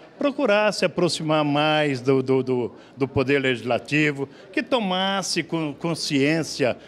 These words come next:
dos fatos que aqui são empregados e divididos para com eles, e que eles possam também partilhar,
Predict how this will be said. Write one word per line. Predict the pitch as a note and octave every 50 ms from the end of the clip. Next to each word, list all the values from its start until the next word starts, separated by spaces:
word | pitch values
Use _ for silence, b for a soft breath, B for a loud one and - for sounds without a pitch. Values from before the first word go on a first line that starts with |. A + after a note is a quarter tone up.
| B B B
dos | B2 C#3 C3 -
fatos | - - - E3+ D#3+ E3+ F3+ F3+ E3 F3 - D3+ B2+ -
que | - D#3
aqui | C#3+ B2 - - - D#3+ F3+ F3 D#3+
são | - - - - D3+ E3 F3 F3 E3+ D3+ B2+ G#2+ - B B B B B
empregados | D#3 D3+ - - C#3 B2+ A#2 B2 D3 D#3 D3 C#3
e | C#3+
divididos | C3+ D3 D3+ C3+ C3+ B2+ A2 C#3 D3+ F#3 F#3+ E3+ D3 C#3
para | - - D3 C3+ B2+
com | - - B2+ A#2
eles, | A#2+ C3+ D3+ E3 E3+ F3 E3 - - B B B B B
e | G3 F#3+
que | -
eles | A#3 A3+ G#3 -
possam | - - G#3 A#3 C4 C4 - - G3 D#3 C3+
também | A2+ - D#3+ D3 B2+ A#2 C#3+ E3+ G#3+ A#3+ A3 D#3+ A#2+ G2 - B B B B B - - -
partilhar, | - A3+ - - - C#4 A#3+ G#3 G3 G3+ A#3 B3+ B3